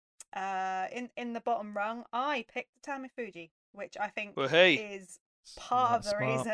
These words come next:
Speaker 1: reason <laughs> that I did quite so well,
Speaker 2: Great, man.
Speaker 1: um, i-, in this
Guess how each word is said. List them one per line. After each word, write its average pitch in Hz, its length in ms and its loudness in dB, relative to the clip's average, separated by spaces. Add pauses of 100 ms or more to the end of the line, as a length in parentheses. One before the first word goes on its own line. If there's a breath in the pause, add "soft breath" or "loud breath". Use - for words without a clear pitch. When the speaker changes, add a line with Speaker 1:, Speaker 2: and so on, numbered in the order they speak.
Speaker 1:
reason 196 280 -10
<laughs> - 40 -20
that 202 100 -4
I 196 160 -2
did 214 260 -6 (520)
quite 208 400 -4
so 190 240 -6
well, 175 500 -4
Speaker 2:
Great, 180 120 -8
man. 165 260 -4
Speaker 1:
um, 160 120 -12 (680)
i-, 190 140 -6
in 185 160 -10
this 185 120 -14